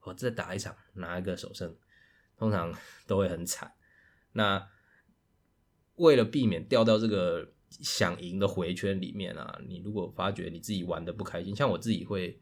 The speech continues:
会有一个标准，就是，哎，我连输两场，那第三场如果还输，那我就不要玩，我就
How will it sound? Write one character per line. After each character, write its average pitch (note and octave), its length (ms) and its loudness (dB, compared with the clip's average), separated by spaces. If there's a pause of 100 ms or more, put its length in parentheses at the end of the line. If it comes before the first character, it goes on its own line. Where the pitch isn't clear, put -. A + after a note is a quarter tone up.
会 B2 140 -2
有 F#2+ 80 2
一 G2+ 160 -2
个 F#2+ 240 -2 (240)
标 F#2+ 240 0
准， G2 160 -8
就 F#2+ 80 -8
是， G2+ 60 -4
哎， C3 160 0
我 A2+ 140 0
连 G2 240 0
输 A2+ 220 2
两 F#2+ 280 2
场， - 260 -8 (400)
那 A#2+ 140 2
第 C3 120 0
三 A#2+ 220 2
场 F2 200 -2
如 F#2 120 -2
果 G2+ 140 2
还 E2+ 160 -4
输， E2+ 360 -6
那 G#2+ 80 2
我 F#2 80 0
就 F2+ 80 -4
不 F2 80 -4
要 E2+ 100 0
玩， - 160 -8 (580)
我 F2+ 100 -8
就 F2+ 400 -2